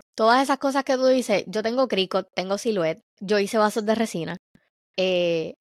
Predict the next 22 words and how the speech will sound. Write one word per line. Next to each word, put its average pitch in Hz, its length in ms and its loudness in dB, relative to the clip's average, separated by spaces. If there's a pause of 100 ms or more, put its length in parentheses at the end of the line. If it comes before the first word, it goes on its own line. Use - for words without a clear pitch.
amaba 220 420 8
porque 220 220 0
amaba 196 220 4
el 226 80 2
reguero 214 420 2
de 220 100 4
brillo. 175 420 -4 (560)
Era 180 520 -2
como 170 220 -6
que 165 420 -8 (320)
un 196 380 -8
hobby, 214 420 2
era 233 180 6
como 220 200 -2
que 196 120 4
mi 190 140 -2
momento 180 460 -2
de 202 440 4
ventilar 180 600 2
y 170 180 -2
hacer 151 280 -4
reguero. 151 420 -6